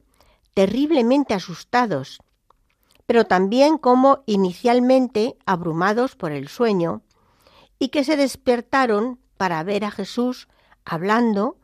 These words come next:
con Moisés y Elías y emitiendo una luz muy brillante. Los discípulos generalmente se muestran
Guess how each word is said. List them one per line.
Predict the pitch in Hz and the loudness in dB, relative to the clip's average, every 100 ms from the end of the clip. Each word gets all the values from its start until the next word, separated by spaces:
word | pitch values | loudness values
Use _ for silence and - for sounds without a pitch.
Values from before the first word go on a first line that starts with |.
| _ _ | _ _
con | 226 214 | 0 2
Moisés | 180 160 160 226 226 196 - | 2 -2 -6 -2 -2 -2 -10
y | 202 165 | -6 -4
Elías | 156 208 240 190 226 - _ _ _ _ _ _ _ - | -2 -2 -2 -2 -6 -14 _ _ _ _ _ _ _ 0
y | 302 | 2
emitiendo | 208 185 175 196 220 220 208 208 - _ - | 2 0 0 2 2 2 0 -2 -6 _ -8
una | 226 226 180 | -4 -4 -2
luz | 175 240 302 - 381 247 | -2 -2 -4 -8 -18 -8
muy | 202 208 196 | 0 2 2
brillante. | 170 160 160 156 165 87 78 _ _ _ _ _ _ _ _ _ _ _ _ _ _ _ _ _ _ _ _ _ _ _ - | -2 -6 -6 -8 -10 -14 -16 _ _ _ _ _ _ _ _ _ _ _ _ _ _ _ _ _ _ _ _ _ _ _ -6
Los | 214 214 | -2 -2
discípulos | 214 - 339 - 190 196 - | -2 -2 -4 -2 -2 -2 -4
generalmente | - 160 185 208 233 208 208 196 180 190 214 _ _ - | -8 -6 -4 -4 -2 -2 -2 -4 -8 -10 -12 _ _ -12
se | - 202 | -4 0
muestran | 226 269 - - 185 208 233 | 0 0 -4 -10 -6 -6 -8